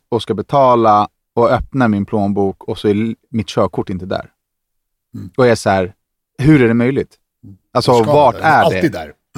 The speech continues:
Speaker 1: <clears throat> Exakt. Och, och det, det är som att jag, jag känner mig r-, rånad. Det är så här, jag har blivit fickkyvad. För att det, det är helt omöjligt att kortet inte ligger där. För att jag,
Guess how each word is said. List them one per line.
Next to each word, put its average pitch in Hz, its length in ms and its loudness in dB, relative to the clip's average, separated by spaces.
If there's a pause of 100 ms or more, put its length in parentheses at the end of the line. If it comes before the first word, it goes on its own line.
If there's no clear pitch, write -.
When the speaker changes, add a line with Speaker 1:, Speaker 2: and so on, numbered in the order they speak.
(380)
Speaker 1:
<clears throat> - 0 -
Exakt. - 420 -2 (520)
Och, 131 580 4 (100)
och - 80 -8 (240)
det, 143 260 2
det 143 120 2
är 151 40 4
som 160 100 2
att 135 120 0
jag, 123 440 4
jag 135 160 2
känner 139 200 2
mig 127 140 4
r-, 123 300 2
rånad. 120 600 2
Det 117 80 4
är 117 60 4
så - 100 -2
här, 104 80 4
jag 110 60 6
har 117 60 4
blivit 110 220 -2
fickkyvad. 90 680 -2 (480)
För 120 60 2
att 107 180 -4
det, 127 200 0
det 127 140 2
är 120 60 4
helt 120 280 2
omöjligt 120 600 2
att 98 140 -6
kortet 110 300 -6
inte 117 180 0
ligger 135 220 2
där. 90 160 -2
För - 100 -8
att - 80 -8
jag, 107 460 4